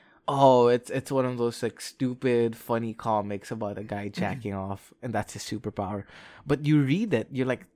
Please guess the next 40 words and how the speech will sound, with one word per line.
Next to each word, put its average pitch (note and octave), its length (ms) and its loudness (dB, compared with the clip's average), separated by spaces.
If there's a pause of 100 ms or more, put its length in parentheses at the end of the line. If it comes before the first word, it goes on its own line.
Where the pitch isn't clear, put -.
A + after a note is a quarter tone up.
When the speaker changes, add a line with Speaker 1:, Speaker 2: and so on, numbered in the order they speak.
Speaker 1:
thirty G3+ 340 0
chapters D#3+ 420 0
in, D#3 140 -6
and C3+ 100 -6
you're C#3 120 -6
like, C#3 120 -6
"This D3 140 -8
is C#3 80 -8
so E3 220 0
much D3+ 280 -2
deeper B2 320 -4
than G#2+ 140 -6
that." G#2 160 -8
This - 180 -14
is, C3 120 -6
like, B2+ 120 -4
about A2+ 200 0
a A2+ 60 -2
guy A2+ 420 0 (440)
learning C#3 300 2
how B2 160 -2
to - 220 -6
overcome B2+ 560 -2
obstacles, G#2+ 640 -4 (300)
learning C#3 260 2
how C3 160 -2
to B2+ 140 -6
grow A#2+ 600 2 (300)
and A2+ 180 -4
be A#2+ 120 -6
better, A2+ 560 -2 (340)
and A#2 260 -4 (200)
to - 120 -10
understand C3 600 0
that A2 120 -4
sometimes A2+ 600 -2
some G#2+ 200 -4
things A2+ 280 -4
in G#2 100 -4
life G#2 300 -2